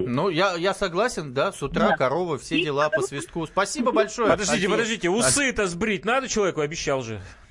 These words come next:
Speaker 3: или нет?
Speaker 2: Надо, потому что моё мнение, что он набрал гораздо больше, а зная, как у нас могут подтасовать, я думаю, что,
Speaker 1: А откуда вы
Speaker 2: э,
Speaker 1: знаете, как у нас могут
Speaker 2: я думаю,
Speaker 1: подтасовать?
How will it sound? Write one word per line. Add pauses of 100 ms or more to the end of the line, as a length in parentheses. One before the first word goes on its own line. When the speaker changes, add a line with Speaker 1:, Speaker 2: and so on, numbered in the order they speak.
(260)
Speaker 3:
или
нет? (180)
Speaker 2:
Надо,
потому
что
моё (120)
мнение,
что
он
набрал
гораздо
больше, (200)
а (160)
зная,
как
у
нас
могут
подтасовать,
я
думаю,
что, (300)
Speaker 1:
А
откуда
вы
Speaker 2:
э,
Speaker 1:
знаете,
как
у
нас
могут
Speaker 2:
я
думаю,
Speaker 1:
подтасовать?